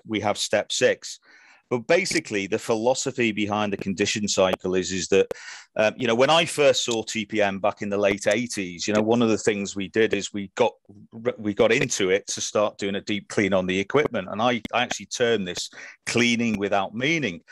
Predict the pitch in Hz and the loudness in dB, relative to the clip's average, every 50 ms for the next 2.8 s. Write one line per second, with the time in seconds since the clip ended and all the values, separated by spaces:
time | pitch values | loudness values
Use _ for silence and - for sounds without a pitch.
0 | - - - - - - - _ _ - 123 127 127 120 117 - - - - _ | -20 -20 -20 -20 -20 -20 -20 _ _ 2 2 2 2 0 -4 -4 -6 -6 -6 _
1 | - 135 - - - - 175 175 - 180 151 - - 120 117 101 - - - - | -4 -2 -2 0 0 0 0 2 0 0 -2 -4 -6 -6 -6 -4 -4 -6 -2 0
2 | - 131 139 - - - - - 127 123 104 87 85 82 98 - | 2 2 2 0 -4 -12 -8 -4 -2 0 0 0 0 -2 -6 -10